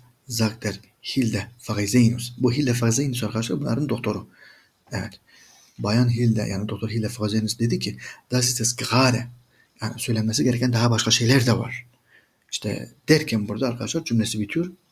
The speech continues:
Bu da mesela burada, e, Amadeus tekrar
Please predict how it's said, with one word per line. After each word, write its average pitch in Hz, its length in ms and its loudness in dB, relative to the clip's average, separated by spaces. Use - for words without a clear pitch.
Bu 101 180 -4
da 135 240 -2
mesela 120 460 -2
burada, 120 400 -2
e, 107 240 -6
Amadeus 107 480 -2
tekrar 113 440 -6